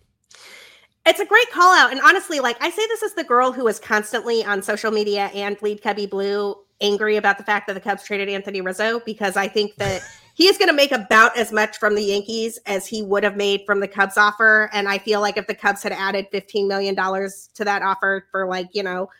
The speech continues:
pride reasons and the fact that they, he's Anthony Rizzo and he should have a statue someday, that is a dude you can build a clubhouse around. The Yankees have proven you can build a clubhouse around that dude. And I,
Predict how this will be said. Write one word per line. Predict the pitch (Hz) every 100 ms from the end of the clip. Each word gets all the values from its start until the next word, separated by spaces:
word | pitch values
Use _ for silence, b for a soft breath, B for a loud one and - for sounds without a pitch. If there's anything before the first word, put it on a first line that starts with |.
| b _
pride | - 240 294 214
reasons | 208 190 202 202
and | 202 196
the | 196
fact | 202 208 -
that | 190 185
they, | 202 202 - _
he's | 233 214 214
Anthony | 220 247 220
Rizzo | 208 262 202 202
and | 202 208
he | 196 214
should | -
have | 220 208
a | 190
statue | 214 214 - 190
someday, | 196 190 196 208 214 b b b -
that | 427 466
is | 339
a | 247
dude | 214 185 202
you | 208
can | 247
build | 220 214 208
a |
clubhouse | 220 196 208 185 190
around. | 180 175 208
The |
Yankees | 302 415 415 392
have | -
proven | - 403 226 190
you | 202
can | 220 202
build | 196
a | 185
clubhouse | - 190 196 185 - 202
around | 190 185
that | 185 185
dude. | 202 185 196
And | 240
I, | 254